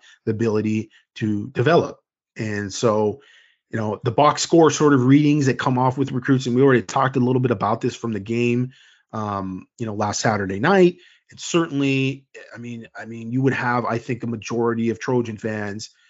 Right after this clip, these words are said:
uh, they were not happy with the way <laughs> U S C played. And you do have the people that are like, "Hey, we're six and oh." And again, they're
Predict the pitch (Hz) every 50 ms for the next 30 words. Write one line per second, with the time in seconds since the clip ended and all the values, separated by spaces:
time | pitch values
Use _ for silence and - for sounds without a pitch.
0 | _ _ _ _ _ _ _ - 120 113 110 110 110 110 110 104 104 101 101 _
1 | _ _ - 123 110 104 139 147 139 135 135 131 123 117 107 - 113 107 107 -
2 | - 98 - - _ _ - 120 117 120 110 - - - 123 120 - - - -
3 | - - 156 131 175 151 135 131 - - 131 123 - - 120 127 110 98 92 90
4 | - - 147 135 139 165 220 254 277 277 285 320 339 311 233 226 226 226 226 214
5 | 202 - 202 190 175 190 175 175 165 160 147 143 139 165 156 139 123 - - -
6 | - - - - 196 160 147 143 143 143 143 139 135 135 _ _ _ _ _ _
7 | _ _ _ _ _ - - 151 160 156 156 151 160 160